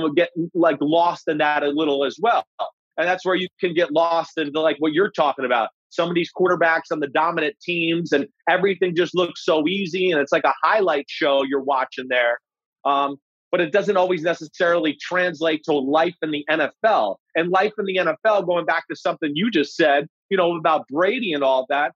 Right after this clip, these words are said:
Again, yeah, we love movement and the ability to extend plays, but the final four quarterbacks in the N F L were all, like, guys that could stand in the pocket and dice you up if they needed to.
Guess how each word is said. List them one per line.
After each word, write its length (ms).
Again, 520
yeah, 120
we 220
love 320
movement 640
and 140
the 40
ability 380
to 80
extend 520
plays, 500
but 140
the 160
final 400
four 280
quarterbacks 580
in 60
the 140
N 80
F 200
L 340
were 160
all, 540
like, 320
guys 320
that 140
could 140
stand 340
in 60
the 200
pocket 420
and 200
dice 360
you 240
up 200
if 140
they 180
needed 380
to. 160